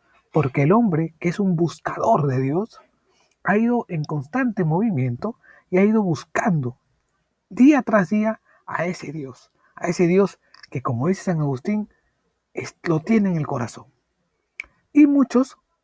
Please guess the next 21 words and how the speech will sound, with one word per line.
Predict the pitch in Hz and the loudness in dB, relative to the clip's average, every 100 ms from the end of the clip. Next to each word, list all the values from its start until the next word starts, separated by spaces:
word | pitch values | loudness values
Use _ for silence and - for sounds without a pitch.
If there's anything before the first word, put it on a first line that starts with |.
| _ _ _ | _ _ _
lo | 170 170 | -2 0
han | 180 | 0
buscado | 240 - 160 165 247 - | -4 -4 -4 -2 -2 -4
y | 175 | -6
lo | 160 | -2
han | 175 180 | -2 -2
llamado | 156 170 175 180 | -2 0 0 -4
religión. | - - - - - 123 107 113 _ _ _ _ _ _ _ _ _ _ _ _ _ - | -8 -12 -12 -12 -12 -12 -12 -18 _ _ _ _ _ _ _ _ _ _ _ _ _ -10
Hoy | - 330 370 | 4 6 6
te | 240 | 4
presentaré | 196 180 - 156 160 233 - _ _ _ _ | -2 -4 -6 -4 -6 -6 -12 _ _ _ _
tres | - 285 | -8 -6
religiones | 247 190 - 226 226 226 _ _ | -6 -8 -6 -4 -4 -8 _ _
importantes. | 202 202 190 - - - - - _ _ _ | -8 -4 -6 -6 -16 -18 -20 -20 _ _ _
Entremos | 117 113 107 120 160 | -12 -8 -8 -8 -10
a | - | -6
las | 180 202 | -6 -4
religiones. | 233 320 247 160 - _ _ _ _ _ _ _ _ _ _ _ _ _ _ _ - | -6 -6 -8 -10 -20 _ _ _ _ _ _ _ _ _ _ _ _ _ _ _ 0
El | 233 | 0
cristianismo, | 208 349 - 233 202 156 - 254 - _ _ _ _ _ _ _ | 4 4 4 0 0 -4 -6 -12 -12 _ _ _ _ _ _ _
el | - 123 120 | -10 -8 -10